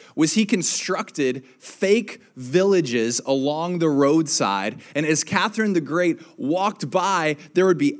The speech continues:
actors in those villages. And, and they were temporary houses, facades,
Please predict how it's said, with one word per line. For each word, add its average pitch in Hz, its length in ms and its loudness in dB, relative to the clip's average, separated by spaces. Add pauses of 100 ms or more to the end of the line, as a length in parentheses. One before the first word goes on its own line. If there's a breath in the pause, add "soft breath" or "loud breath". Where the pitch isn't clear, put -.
actors 170 640 2
in 202 320 -2
those 196 240 2
villages. 139 760 -2 (200 loud breath)
And, 160 160 0
and 170 140 2
they 170 80 6
were 165 100 4
temporary 185 600 0
houses, 147 520 0
facades, 135 1000 -2